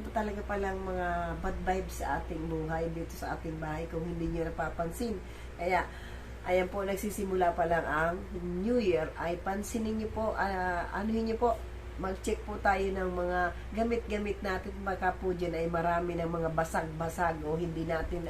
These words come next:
hindi nyo alam na kailangan ng tanggalin para tayo ay swertihin na, guys. Di ba? Ayan. Kahit po yung mga gamit na yung talagang, yun nga, mga mamahalin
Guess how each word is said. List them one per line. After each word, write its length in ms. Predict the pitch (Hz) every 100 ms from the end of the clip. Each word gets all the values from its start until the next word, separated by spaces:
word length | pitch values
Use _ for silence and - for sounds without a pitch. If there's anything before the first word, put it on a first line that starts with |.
| 175
hindi 320 | 185 185 196
nyo 160 | 196 180
alam 400 | 190 214 175 165 - - - - -
na 160 | 196 185 196
kailangan 560 | 170 175 170 170 165
ng 200 | 165 160 160
tanggalin 640 | - 160 151 147 147 143 143
para 400 | 180 180 180 185 - - - -
tayo 320 | 196 190 180
ay 560 | 190 247 220 226 285 262
swertihin 720 | 240 233 226 - 233 240 240
na, 80 | 220
guys. 1120 | 247 302 285 254 214 180 156 147 - - 175
Di 160 | 185
ba? 240 | 214 254 233
Ayan. 400 | 202 220 202 165 156 - - - - - - - 196
Kahit 320 | 196 214 - 262
po 80 |
yung 320 | 302 285 262 254
mga 480 | 254 233 208 196 202 196 - - - 196
gamit 400 | 240 233 226 226 240
na 160 | 220
yung 40 | 214
talagang, 360 | 214 202 202 196 196
yun 160 | 196 190
nga, 80 | 196 -
mga 240 | 190 190
mamahalin 880 | 185 185 185 180 190 196 185 214 214